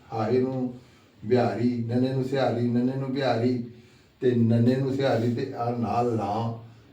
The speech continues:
ਤੇ ਫਿਰ ਨੰਨੇ ਆ ਗਏ। ਇਹ ਜਿਹੜੇ ਸ-, ਇੱਕ ਦਲਾਵਾਂ ਆ ਗਈਆਂ, ਇਹ ਕਦੇ ਕਦੇ ਆ ਜਾਂਦੀਆਂ ਬਹੁਵਚਨ 'ਚ। ਵੈਸੇ ਇਹ ਇੱਕ ਵਚਨ 'ਚ ਨੇ,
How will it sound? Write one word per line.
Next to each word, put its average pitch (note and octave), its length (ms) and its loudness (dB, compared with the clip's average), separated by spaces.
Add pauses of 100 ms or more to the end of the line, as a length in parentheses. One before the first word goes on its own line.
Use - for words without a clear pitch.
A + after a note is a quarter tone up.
ਤੇ B2 140 -4
ਫਿਰ A#2+ 260 -2
ਨੰਨੇ F#2+ 300 -6
ਆ F#2+ 140 -10
ਗਏ। - 1080 -6
ਇਹ G#3 120 2
ਜਿਹੜੇ F3+ 300 6
ਸ-, - 720 -10
ਇੱਕ F3 480 -2
ਦਲਾਵਾਂ G#2+ 440 2
ਆ F2+ 140 -4
ਗਈਆਂ, B2+ 220 -4 (580)
ਇਹ F3 120 -2
ਕਦੇ D#3+ 280 2
ਕਦੇ D3+ 280 4
ਆ B2 100 6
ਜਾਂਦੀਆਂ G2+ 480 -4 (180)
ਬਹੁਵਚਨ A#2 440 -2
'ਚ। F#2 80 -12 (560)
ਵੈਸੇ C3 480 0
ਇਹ D3 440 0
ਇੱਕ - 100 -6
ਵਚਨ B2 360 -2
'ਚ F#2+ 40 -4
ਨੇ, - 200 -12